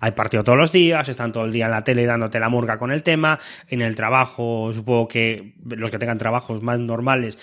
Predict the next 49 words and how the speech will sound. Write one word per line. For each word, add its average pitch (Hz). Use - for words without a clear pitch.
estarán 120
los 117
compañeros 117
hablando 113
todo 120
el 110
día 120
de 104
fútbol 113
y 101
de 98
las 95
mil 98
historias, 165
pero -
a 202
mí 233
me 220
gusta 156
el -
fútbol, 87
me 107
gusta 151
dentro 139
de 156
mi 113
medida. 104
Me 95
veo 110
un 107
partido 113
de 104
vez 110
en 113
cuando, 139
cuando 98
parece 98
que 101
va -
a 98
ser -
interesante, 220
voy 117
con 104
el 104
equipo 104
de 95
mi 104
ciudad 226